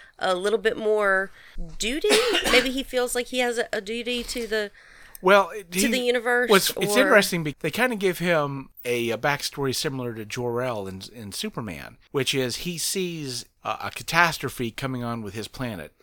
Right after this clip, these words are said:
Speaker 2: Titan. Thanos discovers that there's a catastrophe coming that's gonna destroy the entire planet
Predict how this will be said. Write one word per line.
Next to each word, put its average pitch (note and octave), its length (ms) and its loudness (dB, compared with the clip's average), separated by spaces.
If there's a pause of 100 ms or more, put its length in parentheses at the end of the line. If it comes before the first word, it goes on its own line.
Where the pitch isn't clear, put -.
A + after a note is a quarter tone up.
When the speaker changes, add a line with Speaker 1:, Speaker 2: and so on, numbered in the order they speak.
Speaker 2:
Titan. F#2 460 -6 (180)
Thanos E3+ 460 4
discovers C3+ 600 -2
that A#2+ 580 -4 (160)
there's C#3 260 2
a C3 80 -2
catastrophe B2 640 -2
coming A#2 260 -6
that's G#2 160 -8
gonna A#2 180 -8
destroy A#2 460 -6
the A2 120 -8
entire A2 320 -8
planet A2+ 520 -12